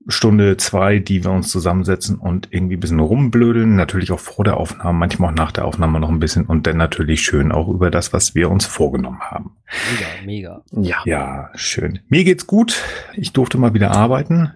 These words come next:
Speaker 1: War ja lange zu Hause, hab da ganz viel Urlaub gehabt und so. Und das ist natürlich total klasse. Ist wieder spannend reinzukommen, aber nichtsdestotrotz geht es mir gut. Arne, wie geht's dir?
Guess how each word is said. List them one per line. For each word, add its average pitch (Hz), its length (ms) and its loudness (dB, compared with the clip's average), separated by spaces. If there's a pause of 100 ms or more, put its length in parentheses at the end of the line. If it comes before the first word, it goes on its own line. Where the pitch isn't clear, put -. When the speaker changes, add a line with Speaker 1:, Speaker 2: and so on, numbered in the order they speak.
(160)
Speaker 1:
War - 120 -4
ja 92 80 0
lange 90 300 0
zu 85 220 -4
Hause, 117 340 -2
hab 104 140 -6
da 90 100 -6
ganz 85 220 -8
viel - 140 -10
Urlaub 110 360 -2
gehabt 113 320 -8
und 127 140 -8
so. 135 100 -8
Und 143 120 -4
das - 180 -8
ist - 200 -8
natürlich 160 300 -4
total - 340 -6
klasse. 156 460 -2 (840)
Ist 123 160 0
wieder 110 300 2
spannend 101 440 0
reinzukommen, 95 600 0
aber 87 80 2
nichtsdestotrotz - 720 -4
geht 95 220 0
es - 180 -6
mir - 180 -4
gut. 185 360 2 (120)
Arne, 135 480 2 (360)
wie 95 100 0
geht's 98 220 0
dir? 135 320 2